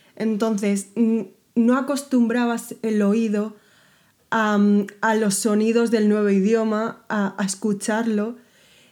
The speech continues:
Em, y se centraba mucho en la gramática, en hacer muchos ejercicios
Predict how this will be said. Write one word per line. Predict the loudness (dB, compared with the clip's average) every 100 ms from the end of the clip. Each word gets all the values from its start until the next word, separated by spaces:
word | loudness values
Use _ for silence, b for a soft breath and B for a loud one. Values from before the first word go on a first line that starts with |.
| b _
Em, | -2 0 0 0 2 4 4 6 4 2 -6 _ _ -20 _ _ _ _ _ _
y | 0
se | 2 0
centraba | 0 0 0 0 0
mucho | -2 -4 -4 -4 -4 -8 b b b b _
en | 0 2 2
la | 2 2
gramática, | 2 2 2 2 0 0 -4 -6 -10 _
en | -2 0
hacer | -2 -2 -2 -4 -6 0
muchos | 4 4 2 0 -2
ejercicios | -4 -4 -4 -4 -2 -2 -4